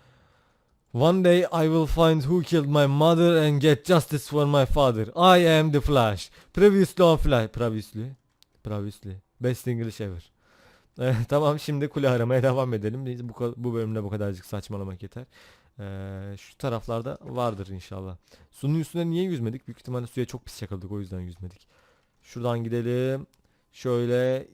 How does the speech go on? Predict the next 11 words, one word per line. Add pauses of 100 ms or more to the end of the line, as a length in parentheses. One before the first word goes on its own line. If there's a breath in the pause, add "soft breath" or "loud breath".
yar
yolları
yar.
Flash'a
bak
be. (480 soft breath)
Şurada. (300)
Şurada. (760)
Hop,
burada
mı?